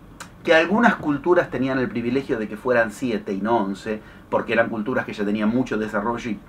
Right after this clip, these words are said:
bueno, llegaban más rápido, pero que lo normal es que sean once pasos, como las once céfiras del árbol de la vida, por ejemplo.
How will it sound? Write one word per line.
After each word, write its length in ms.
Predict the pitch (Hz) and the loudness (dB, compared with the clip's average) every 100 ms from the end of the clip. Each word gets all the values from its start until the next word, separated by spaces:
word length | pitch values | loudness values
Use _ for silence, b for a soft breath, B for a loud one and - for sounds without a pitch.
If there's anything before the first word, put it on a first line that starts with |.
| - | -10
bueno, 200 | - - | -8 -6
llegaban 340 | - 107 117 | -2 2 4
más 140 | 104 107 | 4 4
rápido, 420 | 101 - 123 147 B B B | 2 2 0 -2 B B B
pero 180 | 170 143 | 4 6
que 120 | 147 | 6
lo 120 | 139 | 6
normal 300 | 135 139 151 | 6 6 4
es 80 | 143 | 2
que 100 | 120 | -6
sean 300 | 104 123 117 | 0 0 2
once 260 | 120 120 104 | 0 -2 0
pasos, 360 | 160 123 120 | 0 -2 -8
como 200 | 107 104 | -4 -4
las 160 | 95 - | -4 -8
once 240 | 110 104 | -12 -10
céfiras 440 | 104 120 110 92 95 | -10 -8 -6 -8 -8
del 120 | 98 | -8
árbol 220 | 95 101 | -6 -4
de 80 | 104 | -2
la 80 | 143 | -2
vida, 260 | 120 101 | -2 -4
por 140 | - 104 | -6 -8
ejemplo. 400 | 151 120 101 | -8 -6 -6